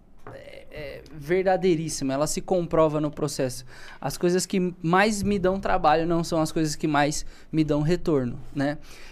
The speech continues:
Então, se você vai se organizar, que é do primeiro ponto, você precisa identificar o que nesse processo todo, porque principalmente se você é uma pessoa muito atarefada, "Nossa, é porque eu tenho muita coisa pra fazer."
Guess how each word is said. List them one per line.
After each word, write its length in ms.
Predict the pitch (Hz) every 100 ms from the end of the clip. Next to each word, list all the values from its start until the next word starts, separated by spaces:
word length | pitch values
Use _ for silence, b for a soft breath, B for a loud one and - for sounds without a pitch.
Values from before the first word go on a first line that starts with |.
| -
Então, 560 | 160 175 190 226 220 175
se 160 | - 202
você 300 | 180 185 240
vai 180 | 240 214
se 140 | 208
organizar, 600 | 185 196 202 156 175 226
que 120 | -
é 60 | 160
do 60 |
primeiro 360 | 151 165 160 165
ponto, 400 | - 180 240 - - B B
você 240 | 160 160 175
precisa 360 | 175 165 196
identificar 960 | 208 214 269 - - 359 - 170 226 -
o 100 | 208
que 260 | 196 - 233
nesse 300 | 269 214 185
processo 500 | 202 190 208 208 226
todo, 300 | - 196 220
porque 320 | 214 202 226 B B -
principalmente 520 | 254 294 247 220 214
se 40 |
você 200 | 214 202
é 20 |
uma 80 | 196
pessoa 300 | 190 185 202
muito 360 | 196 175 240 226
atarefada, 600 | 156 156 147 185 170 160
"Nossa, 320 | 190 202 202
é 20 |
porque 140 | 196 185
eu 20 |
tenho 140 | 196
muita 260 | 180 185 190
coisa 220 | 185 170
pra 140 | 170 165
fazer." 420 | 151 131 160